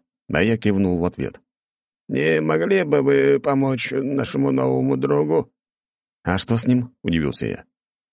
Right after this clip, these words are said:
«Дело в том, что он всегда лично дегустирует свою продукцию, и, как следствие, его печень не выдержала», —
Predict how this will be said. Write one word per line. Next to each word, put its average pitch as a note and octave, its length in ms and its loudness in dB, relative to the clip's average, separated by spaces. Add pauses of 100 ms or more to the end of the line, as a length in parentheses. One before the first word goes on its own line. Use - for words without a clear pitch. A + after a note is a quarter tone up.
(640)
«Дело F#3 520 2
в A2+ 80 -4
том, F#3+ 480 2
что D3 380 2
он C#3 240 2
всегда D#3 560 0
лично D3+ 460 2
дегустирует C#3+ 720 0
свою D3 260 2
продукцию, D3+ 920 0
и, C3 40 0
как C#3+ 240 -2
следствие, D3+ 1160 0
его C3+ 200 4
печень C3+ 400 0
не A#2+ 100 4
выдержала», — A#2 720 -2